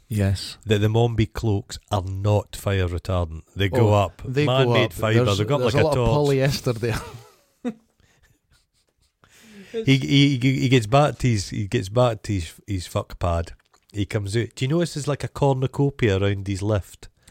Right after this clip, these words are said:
Speaker 1: There
Speaker 2: It's, like,
Speaker 1: is.
Speaker 2: grapes and
Speaker 1: It's, do you know what that is? When you
Speaker 2: What?
Speaker 1: used to get that?
Speaker 2: Bacalian orgy.
Speaker 1: When you go to a cinema,
Speaker 2: Mm-hmm.
Speaker 1: and around,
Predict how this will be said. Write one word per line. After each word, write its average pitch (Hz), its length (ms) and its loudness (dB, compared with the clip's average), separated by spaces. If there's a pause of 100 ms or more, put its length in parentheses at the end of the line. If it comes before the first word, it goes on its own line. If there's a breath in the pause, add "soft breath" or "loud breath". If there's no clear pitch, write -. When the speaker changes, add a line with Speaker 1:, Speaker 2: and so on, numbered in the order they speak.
(200 soft breath)
Speaker 1:
There 160 80 2
Speaker 2:
It's, 185 60 4
like, 175 140 6
Speaker 1:
is. 113 180 0
Speaker 2:
grapes 120 680 0
and 95 180 -4 (260)
Speaker 1:
It's, 143 220 -6
do 147 220 -10 (240)
you 135 100 2
know 151 100 4
what 165 120 -2
that 185 260 -2
is? - 180 -6
When 107 100 0
you 107 60 2
Speaker 2:
What? 120 60 0
Speaker 1:
used - 120 -4
to - 40 -4
get - 200 -2
that? 98 160 -4 (520 loud breath)
Speaker 2:
Bacalian 113 580 4
orgy. 101 160 4
Speaker 1:
When 131 100 2
you 131 120 4
go 151 220 4
to 123 320 0
a 107 280 -2
cinema, 110 560 -2
Speaker 2:
Mm-hmm. 107 260 2 (460 loud breath)
Speaker 1:
and 117 180 -4
around, 127 680 -4